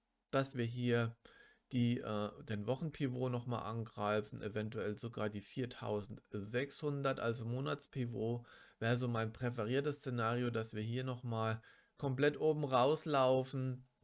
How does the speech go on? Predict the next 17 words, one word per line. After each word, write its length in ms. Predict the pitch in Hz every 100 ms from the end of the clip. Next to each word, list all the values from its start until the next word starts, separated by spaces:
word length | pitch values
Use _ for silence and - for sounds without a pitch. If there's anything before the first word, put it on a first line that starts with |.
| - -
alle 280 | 127 147 139
Bullen 360 | 147 151 147
in 100 | 131
den 140 | 127 120
Markt 400 | 117 127 - -
ziehen, 200 | 135 127
das 140 | 123
Sentiment 460 | 127 120 123 123 120
extrem 640 | 120 - - 123 123 123
bullish 520 | 127 139 139 139 -
wird 360 | 127 127 127 - - - _ _ _ _ _ _ _
und 220 | 143 127
dann 240 | 123 117 117
schön 600 | - 117 110 110 110 113 -
nach 200 | 107 -
unten 400 | 113 107 101 101
wegkacheln. 1120 | 123 - - _ - - 131 135 127 127 123